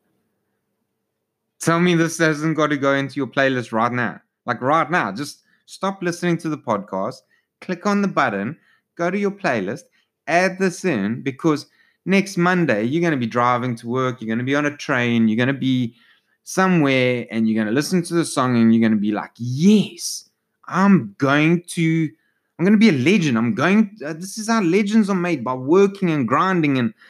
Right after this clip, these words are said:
hustling and never giving up and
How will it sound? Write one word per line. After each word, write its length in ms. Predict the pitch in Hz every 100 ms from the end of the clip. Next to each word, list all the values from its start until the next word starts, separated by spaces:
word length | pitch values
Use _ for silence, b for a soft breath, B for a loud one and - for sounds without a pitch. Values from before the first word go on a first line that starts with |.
| b b
hustling 560 | 175 185 190 175 151
and 180 | 123 113 - _ _
never 300 | 139 170 175
giving 360 | 156 170 160 120
up 320 | 165 170 -
and 260 | 117 104